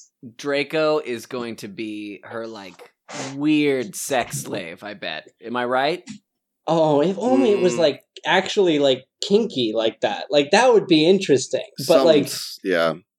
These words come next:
Speaker 2: I, I don't think this, y-, you know, I think that would require a certain sexual maturity to even, like, get to that level of
Speaker 1: Yeah.
Speaker 2: an idea.
Speaker 3: Certainly, certainly,
Speaker 1: Yeah, I
Speaker 3: yeah.
Speaker 1: get, I get that. I get that.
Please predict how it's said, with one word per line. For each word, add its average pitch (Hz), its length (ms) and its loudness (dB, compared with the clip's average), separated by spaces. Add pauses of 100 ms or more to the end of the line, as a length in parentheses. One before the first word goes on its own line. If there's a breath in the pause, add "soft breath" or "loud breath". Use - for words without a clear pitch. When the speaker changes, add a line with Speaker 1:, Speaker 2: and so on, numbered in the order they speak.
(220)
Speaker 2:
I, 190 300 2
I 240 120 4
don't 262 260 2
think 202 240 2
this, 165 500 0 (720)
y-, 190 300 -4
you 214 240 2
know, 165 260 4 (140)
I 202 120 4
think 285 220 2
that 214 140 6
would 220 100 6
require 185 480 4
a 151 60 -2
certain 160 320 2
sexual 156 460 2
maturity 143 680 2
to - 140 -4
even, 135 320 2
like, 117 200 -2 (120)
get 143 240 0
to 151 180 -2
that 123 240 0 (180)
level 135 420 2
of 123 80 4
Speaker 1:
Yeah. 131 60 4
Speaker 2:
an 123 60 2
idea. 120 500 0
Speaker 3:
Certainly, 90 600 2
certainly, 85 540 0
Speaker 1:
Yeah, 78 220 -2
I 85 40 -8
Speaker 3:
yeah. 87 280 4
Speaker 1:
get, 92 80 -10
I 135 80 -10
get 90 300 -18
that. 73 260 -18
I 120 80 -18
get 87 280 -20
that. 78 260 -20